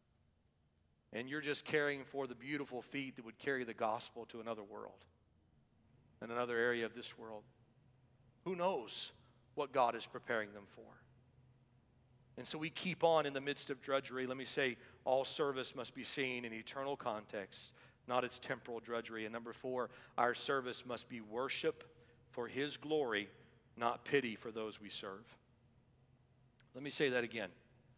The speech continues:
Our worship, our service must be worship for his glory, not pity for what he serves. Here's the thing. People will eventually disappoint you. No man, no group of people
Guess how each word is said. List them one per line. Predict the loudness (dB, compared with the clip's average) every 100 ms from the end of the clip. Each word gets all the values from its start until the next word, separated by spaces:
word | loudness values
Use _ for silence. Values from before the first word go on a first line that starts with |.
| _ 0
Our | 6 6 6
worship, | 2 2 0 -2 -2 -18 -20 -20 _
our | 8 8
service | 6 2 2 0
must | -2 -2
be | -4
worship | -2 0 2 2 2 0 -20 -6
for | -4
his | 2 0 0
glory, | 0 2 4 2 -2 -16 0
not | 0 0 2
pity | 2 4 0 -8 -20 -8 -2
for | 0
what | 0
he | 0
serves. | -4 -4 -4 -2
Here's | -4 -2
the | -4
thing. | -2 -4 -6 -18 -20 -20 _
People | -2 0 2 4 4 2
will | 2 2
eventually | 2 -2 -2 -2 -2
disappoint | -2 -4 -8 -8 -8 -6 -8
you. | -8 -12 -20 -20 _ -20 _ _ _ _ _ 6
No | 8 8
man, | 8 6 2 -4 -16 -20 -20 _ 0
no | 12 12 12
group | 10 8
of | 8
people | 8 2 4 2 0